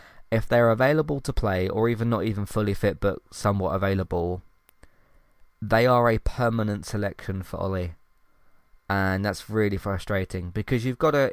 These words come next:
if you're somebody like, l-, l-, let's use Matic and Donny as an example, not just Donny. If you're Matic and Donny and you've worked that, that out by now,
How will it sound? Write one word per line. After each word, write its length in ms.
if 180
you're 220
somebody 500
like, 340
l-, 120
l-, 200
let's 260
use 140
Matic 460
and 260
Donny 220
as 100
an 60
example, 340
not 180
just 180
Donny. 300
If 140
you're 100
Matic 440
and 100
Donny 340
and 140
you've 260
worked 380
that, 320
that 180
out 280
by 160
now, 360